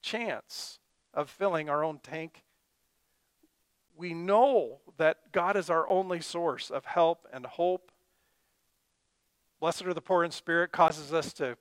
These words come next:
confront ourselves on our pride. "Blessed are those who mourn." We mourn over the fact that we're a prideful people, that we are independent, that we like to do things ourselves rather than depend upon God.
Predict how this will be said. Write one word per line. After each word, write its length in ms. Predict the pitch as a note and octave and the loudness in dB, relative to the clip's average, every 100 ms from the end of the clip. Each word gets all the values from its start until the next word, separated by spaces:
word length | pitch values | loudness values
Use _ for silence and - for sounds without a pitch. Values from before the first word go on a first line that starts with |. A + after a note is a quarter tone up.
| - | -8
confront 400 | F3+ D3 F#3+ D#3+ | -8 2 2 2
ourselves 440 | C3 - C#3 B2 | 0 0 0 0
on 120 | C3 | -4
our 100 | B2 | -6
pride. 560 | A2+ D#3 B2+ A2 B2 - _ _ _ _ _ _ _ _ _ _ _ _ - | -4 -2 0 0 -4 -20 _ _ _ _ _ _ _ _ _ _ _ _ 0
"Blessed 260 | F3+ - | 2 2
are 120 | F3+ | -2
those 260 | F3 F3+ - | 0 0 -2
who 120 | F3 | -8
mourn." 500 | E3+ F3 F3 B2+ G#2+ | -4 -2 0 -2 -8
We 140 | D3+ F#3 | -10 -10
mourn 480 | E3+ F3+ A3 A3+ D#3+ | -6 0 2 0 -2
over 220 | C3+ C3 | -6 -10
the 120 | C3 | -6
fact 600 | - B2 G#2+ - - - - | -2 -2 -2 -8 -18 -20 -16
that 220 | E3 D#3 | -6 -4
we're 160 | D#3+ D3+ | -2 -4
a 60 | |
prideful 460 | C#3+ C#3 D3 - D#3+ | -4 -2 -2 -4 -12
people, 420 | F#3+ G3 - A2+ _ _ _ | -12 -14 -14 -14 _ _ _
that 220 | C#3+ - | -6 -6
we 160 | C3+ D3+ | -6 -2
are 100 | D#3 | 0
independent, 500 | D#3+ E3 - F#3+ G#3 | 0 -4 -2 -2 -2
that 100 | C#3 | -6
we 100 | B2+ | -2
like 180 | C3+ D3+ | -2 -2
to 80 | C3+ | -6
do 140 | D3+ | -10
things 260 | - E3 D#3+ | -8 -6 -2
ourselves 540 | E3+ - G#3+ B2 - _ _ | -2 2 2 2 -2 _ _
rather 280 | D#3 C#3+ D3 | -8 -6 -4
than 160 | D3 C#3+ | -4 -4
depend 380 | C#3+ C#3+ D3 | -6 -6 -6
upon 280 | C#3+ C#3 C3+ | -4 -2 -2
God. 460 | C3+ D3 C#3+ A2 | 0 2 4 2